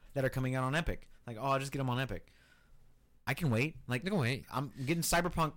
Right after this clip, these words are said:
Speaker 1: November twelfth, the same day, or, you know, November twentieth or whatever, the same day that
Speaker 2: That's gonna be everybody's <laughs> launched game right there. That's gonna be the, I bet you that's gonna be, I bet
Speaker 1: They're
Speaker 2: you
Speaker 1: not
Speaker 2: the
Speaker 1: gonna
Speaker 2: M P D reports, when we look at the M P Ds in December for November, it's gonna be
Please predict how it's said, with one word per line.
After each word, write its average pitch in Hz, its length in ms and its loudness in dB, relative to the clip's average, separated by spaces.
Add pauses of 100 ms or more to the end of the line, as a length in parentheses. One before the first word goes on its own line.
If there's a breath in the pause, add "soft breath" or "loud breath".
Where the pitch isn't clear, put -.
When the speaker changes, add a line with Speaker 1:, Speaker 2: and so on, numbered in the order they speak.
(100)
Speaker 1:
November 127 420 0
twelfth, 139 320 2
the 123 80 -4
same 135 360 0
day, 123 420 2 (760 soft breath)
or, 123 400 4
you 151 120 2
know, 151 120 2
November 143 380 4
twentieth 123 760 0
or 113 100 2
whatever, 107 340 2
the 110 80 -2
same 139 260 0
day 131 180 4
that 120 320 2
Speaker 2:
That's 139 140 4
gonna 160 100 6
be 139 140 6
everybody's 113 380 6
<laughs> - 20 2
launched 127 280 2
game 117 200 4
right 117 160 2
there. 107 200 4
That's 127 140 6
gonna 180 100 6
be 185 60 8
the, 175 80 8
I 151 60 6
bet 196 180 8
you 226 60 8
that's 202 120 8
gonna 196 120 4
be, - 100 2
I 156 100 2
bet 160 160 6
Speaker 1:
They're 196 100 6
Speaker 2:
you - 60 4
Speaker 1:
not 202 60 8
Speaker 2:
the 208 60 6
Speaker 1:
gonna 233 80 6
Speaker 2:
M 233 60 6
P 240 120 8
D 262 40 6
reports, 277 360 4
when 202 80 4
we 202 60 8
look 220 80 4
at 247 60 2
the 196 80 4
M 208 100 4
P 220 140 2
Ds 233 260 4
in 180 160 0
December 185 380 6
for 190 160 4
November, 170 320 6
it's 190 100 6
gonna 185 120 6
be 160 220 4